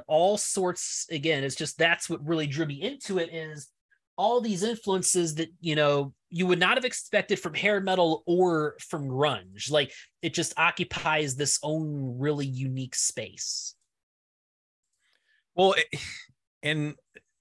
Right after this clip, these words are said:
Speaker 2: hearing the, like, the Tom Waits and Skinny Puppy, I'm like, okay, more of the, more of the stuff that, like, is not a blatantly obvious influence, but yeah, hearing that, I can go, okay,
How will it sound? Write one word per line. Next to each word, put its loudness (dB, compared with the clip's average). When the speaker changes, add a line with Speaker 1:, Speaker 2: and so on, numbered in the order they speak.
Speaker 2:
hearing 6
the, 6
like, 2
the -4
Tom 0
Waits 0
and -6
Skinny 0
Puppy, 2
I'm 0
like, -2
okay, 4
more 4
of 4
the, 0
more 6
of 8
the 6
stuff 4
that, 2
like, 0
is -2
not 2
a -2
blatantly 0
obvious 4
influence, -4
but -2
yeah, 6
hearing 2
that, 4
I 2
can -8
go, -2
okay, 0